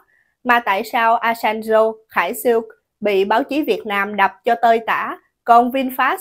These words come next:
thì lại im re vậy? Chắc cái này phải nhờ các nhà báo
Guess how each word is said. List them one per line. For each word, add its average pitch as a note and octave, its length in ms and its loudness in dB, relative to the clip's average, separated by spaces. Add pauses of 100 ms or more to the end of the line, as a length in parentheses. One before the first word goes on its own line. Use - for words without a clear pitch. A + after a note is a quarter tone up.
(100)
thì G#3+ 140 -2
lại G3 200 0
im A#3+ 220 -2
re A3+ 240 4
vậy? F#3 380 -6 (540)
Chắc C#4+ 240 0
cái B3+ 120 2
này F#3+ 340 -4
phải A3 100 -4
nhờ G3+ 300 -2
các D4+ 180 -4
nhà G3 120 0
báo G3 280 0